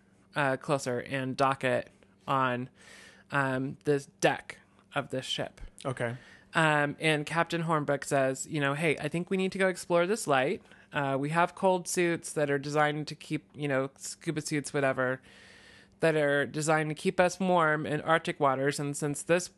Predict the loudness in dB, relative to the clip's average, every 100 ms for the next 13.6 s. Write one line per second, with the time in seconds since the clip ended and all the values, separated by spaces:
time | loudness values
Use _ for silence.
0 | -2 2 4 2 -2 -4 -2 -2 -2 0
1 | 2 4 4 2 0 0 2 4 2 0
2 | 0 -2 -4 -4 -2 -2 -4 -2 2 4
3 | 4 -2 -8 _ -20 -20 -20 -20 -20 -12
4 | 2 4 6 4 2 0 -4 -10 _ 2
5 | 2 0 -6 -2 0 -2 -4 -4 0 0
6 | 0 -2 -6 -4 -2 0 0 0 0 0
7 | 0 -2 -2 0 0 2 2 2 -2 -10
8 | _ _ _ -20 -20 -20 _ _ 2 4
9 | 4 0 -4 2 2 4 2 2 2 2
10 | 2 0 0 2 0 -2 -4 2 2 2
11 | -2 -2 0 0 0 0 -2 0 0 0
12 | 0 -2 -2 -4 -2 -4 -4 -6 -8 -6
13 | -6 -6 -6 -4 -4 -6